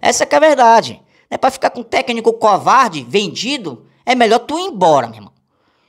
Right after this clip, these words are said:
Entendeu? Porque esse Rafael Cabral aqui não me agrada também. Tudo bem que é melhor do que ter o tal do Afonso aqui, né? Quer três zagueiros? Coloca três zagueiros. Então,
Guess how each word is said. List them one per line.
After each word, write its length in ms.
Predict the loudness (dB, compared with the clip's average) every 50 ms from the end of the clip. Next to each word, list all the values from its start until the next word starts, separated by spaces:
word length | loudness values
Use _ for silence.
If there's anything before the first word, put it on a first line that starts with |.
| _ _ _ _ _
Entendeu? 340 | _ _ -6 0 0 0 2
Porque 560 | 2 2 0 0 2 2 2 2 2 0 -4 -12 _
esse 200 | -10 -8 -4 -2
Rafael 320 | -2 -2 -2 0 -2 -2 0
Cabral 400 | 0 -2 0 2 2 2 4 2
aqui 440 | 2 0 -6 -6 -6 -6 -6 -8 -12 _ _
não 160 | -6 -4 -4 -2
me 100 | 0 -2
agrada 480 | -2 -2 -2 0 2 2 2 2 0
também. 580 | -4 -4 -8 -8 -6 -4 -4 -2 -4 -4 -8 -14 _ _ _ _ _
Tudo 380 | 2 4 4 4 2 0 -2
bem 460 | 0 0 -2 -2 -2 -4 -8 -14 -20 _
que 140 | -4 -2 0
é 100 | 0 2
melhor 420 | 2 0 0 0 2 0 0 0
do 100 | 0 -4
que 140 | -8 -12 -12
ter 280 | -10 _ -4 -4 -4
o 80 | -4 -6
tal 240 | -2 -2 -2 -2 0
do 100 | -2 -4
Afonso 540 | -4 -4 -8 -6 -4 -4 -2 -2 -4 -6 -8
aqui, 300 | -8 -10 -16 -20 -20 _ _ _ _ _ _ _ _ _ _ _
né? 80 | -12 -12
Quer 220 | -6 -4 -4 -4
três 260 | -2 0 0 0 0
zagueiros? 440 | 0 -4 -2 2 2 2 2 0 -2
Coloca 300 | 0 0 0 0 -2 -4
três 240 | -4 -2 -4 0 0
zagueiros. 380 | 0 0 0 -4 -6 -8 -10 -16 _ _ _ _ _ _ -16
Então, 460 | -16 -6 -2 0 0 0 -2 -6